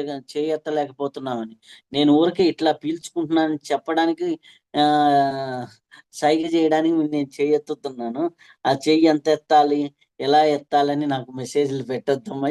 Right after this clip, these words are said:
ఈరోజు నాకు ఆ ఎక్స్పీరియన్స్ అయింది. ఊరికే మీకు ఏందంటే, ఈ ముక్కులో పీల్చుకుంటున్నానని చెప్పడానికి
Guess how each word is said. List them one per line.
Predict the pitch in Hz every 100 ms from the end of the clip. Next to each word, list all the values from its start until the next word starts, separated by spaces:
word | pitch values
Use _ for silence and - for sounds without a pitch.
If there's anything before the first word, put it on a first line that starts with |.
| 151
ఈరోజు | 135 135 139
నాకు | 139 127 -
ఆ | 131
ఎక్స్పీరియన్స్ | 123 - - 147 139 135 131
అయింది. | 117 123 117 123 - _ _ _ _ - 139 127
ఊరికే | 135 156 165 175
మీకు | 160 143
ఏందంటే, | 156 160 160 160 202
ఈ | 160
ముక్కులో | 156 147 - 208
పీల్చుకుంటున్నానని | 202 165 160 175 170 156 165 151 156 143
చెప్పడానికి | 143 - 160 156 156 143 202